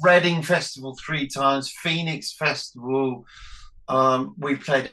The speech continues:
every fest-, Beni Cassim, we played really high up on the bill. We played, um, uh,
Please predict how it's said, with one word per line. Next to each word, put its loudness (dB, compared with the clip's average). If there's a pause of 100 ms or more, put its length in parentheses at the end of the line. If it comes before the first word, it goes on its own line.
(120)
every 0
fest-, -4
Beni 0
Cassim, -4
we -2
played -2
really 0
high 2
up -2
on -6
the -10
bill. 2
We -8
played, -4
um, -4 (880)
uh, -2